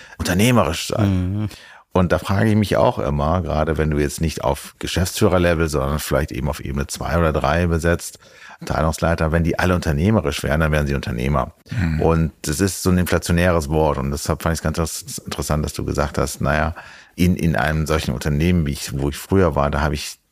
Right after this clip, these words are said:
Speaker 1: dieses Unternehmerische ja auch gar nicht gelernt. Das wurde mir ja gar nicht so beigebracht.“ Wo kriegen wir diesen Spirit her? Das ist ja dieses Entrepreneurial Spirit, der ja immer hochgelobt wird. Also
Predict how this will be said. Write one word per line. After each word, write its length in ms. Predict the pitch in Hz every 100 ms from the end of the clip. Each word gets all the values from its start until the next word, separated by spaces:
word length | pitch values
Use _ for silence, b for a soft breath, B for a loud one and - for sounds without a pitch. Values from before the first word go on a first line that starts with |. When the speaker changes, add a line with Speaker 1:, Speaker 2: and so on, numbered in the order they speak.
| _ -
Speaker 1:
dieses 240 | - 78 -
Unternehmerische 680 | - 82 78 85 73 - 76
ja 100 | 60
auch 100 | -
gar 140 | 60
nicht 160 | 67 -
gelernt. 300 | 71 78 73
Das 120 | 71
wurde 160 | 69
mir 120 | 73 73
ja 100 | 69
gar 160 | 64
nicht 100 | 67
so 300 | - 62 78 -
beigebracht.“ 560 | - 73 69 - - B B B B B B B _ _ _ -
Wo 240 | 98 104
kriegen 300 | 101 - 113 107
wir 140 | 92
diesen 260 | 95 95 87
Spirit 520 | - 98 98 85 -
her? 280 | 92 - -
Das 120 | -
ist 120 | 73 -
ja 80 |
dieses 280 | 73 69 69
Entrepreneurial 760 | - - - 82 80 69 73 73
Spirit, 640 | - 69 71 78 - -
der 120 | 64
ja 160 | 73 65
immer 360 | 53 82 78 69
hochgelobt 680 | 90 - - 73 73 - -
wird. 280 | 98 -
Also 160 | 78